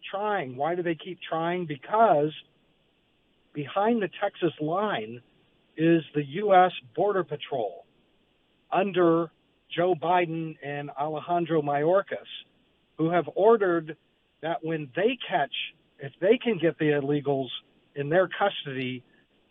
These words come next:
they will be promptly issued a notice to appear and released on their own recognizance into the interior of the country. And so the immigrants on the Mexican side are just hunting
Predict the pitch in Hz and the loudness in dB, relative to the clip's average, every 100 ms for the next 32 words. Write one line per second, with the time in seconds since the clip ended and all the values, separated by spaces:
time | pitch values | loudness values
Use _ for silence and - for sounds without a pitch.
0 | - 156 175 180 156 170 165 165 - - | -2 2 6 4 6 4 4 0 -8 -4
1 | 175 208 - 165 151 139 131 _ _ - | 0 0 -2 -4 -2 -4 -14 _ _ -6
2 | 170 180 185 160 151 - 143 143 143 180 | -2 0 2 2 2 -2 -8 -4 2 2
3 | 190 185 - 180 151 - 175 170 170 143 | 2 -4 -2 0 0 2 2 4 0 -2
4 | 139 135 143 180 175 175 156 143 139 139 | -6 -6 -4 -4 -4 -2 0 0 -2 -2
5 | 160 165 151 170 175 170 156 - 117 113 | -2 -2 -2 2 2 2 -4 -8 -14 -14
6 | - _ _ _ _ - 175 - 180 170 | -20 _ _ _ _ -6 -4 -2 2 2
7 | 143 - 170 160 156 156 131 123 - - | 2 0 2 4 4 2 0 -10 -12 -4
8 | 185 170 120 - _ _ _ _ _ _ | -4 -4 -10 -12 _ _ _ _ _ _
9 | - 147 147 185 175 165 165 147 151 151 | -6 -6 -2 6 8 8 4 -2 -4 -4
10 | 180 208 165 185 165 175 156 147 175 - | -2 -4 -2 -4 -2 -2 -2 -2 -4 -4
11 | 185 180 156 - 156 151 147 139 _ _ | -8 -6 -6 -4 -2 0 -2 -4 _ _
12 | _ - 143 147 170 143 - 190 202 185 | _ -4 -2 0 0 -2 -4 -4 -2 -2
13 | 135 113 | -2 -6